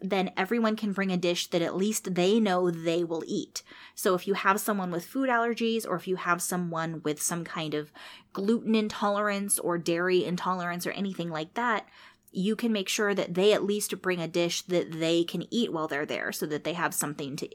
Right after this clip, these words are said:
to munch on, and ideally also provide them with something else so that it's not just whatever they brought. Along those same lines, I've mentioned alcohol. If you have friends that don't drink, make sure you have soda available.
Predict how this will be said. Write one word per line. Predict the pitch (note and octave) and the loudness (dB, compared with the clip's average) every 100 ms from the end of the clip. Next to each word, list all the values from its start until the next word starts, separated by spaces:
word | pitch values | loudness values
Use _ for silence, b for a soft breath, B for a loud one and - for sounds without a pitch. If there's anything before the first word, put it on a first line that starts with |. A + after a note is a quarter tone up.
| - - | -14 -8
to | F3+ | -4
munch | D#3+ D#3+ D#3+ | -4 -2 -2
on, | D3 - | -2 -2
and | F3 F3 | -2 -2
ideally | - F3+ F3+ A#3 A#3 G#3 - | -2 -2 -2 0 2 2 0
also | E3+ - E3+ D#3+ | -2 -2 -2 -2
provide | E3 C3 C#3+ | -4 -4 -2
them | D3+ | -4
with | D3 | -6
something | D#3+ D3+ C#3 | -8 -6 -4
else | - C#3+ F#3+ - B B B | 0 0 -2 -6 B B B
so | - | -2
that | F3 | 0
it's | D3+ F3+ | 0 0
not | D#3 E3+ | -2 -2
just | - D#3 - | -2 0 -2
whatever | C#3+ D3 D3+ | -2 -2 -2
they | C#3 | -4
brought. | C3+ C3 D2+ - _ _ _ _ _ _ _ _ _ - | 0 0 0 -2 _ _ _ _ _ _ _ _ _ 0
Along | F#3 F#3+ | 0 2
those | F#3+ F#3 | 0 0
same | F#3+ F#3+ | -2 -2
lines, | F#3+ G#3+ A3 | 0 0 -2
I've | - F3+ | -4 -2
mentioned | F3+ F3 D#3+ - | -2 -2 -4 -2
alcohol. | F#3+ G#3+ F#3 D#3 D3 B B B - | 0 0 -2 -2 -2 B B B -8
If | F3+ | -4
you | F3+ G#3+ | -2 0
have | G#3+ G3+ | 0 0
friends | G3+ F#3+ F#3 | 0 0 -2
that | F3 - | -4 0
don't | F3 - | -2 -2
drink, | F3+ C4 B3+ - | 0 2 2 0
make | G#3 C4+ | -2 -2
sure | - D4+ | -2 0
you | D4+ D4 | 0 0
have | B3+ D4 | 0 0
soda | - D4 E4 F3+ | 2 4 4 2
available. | - D#3+ C#3+ E3 - - | 0 -4 -6 -8 -8 -8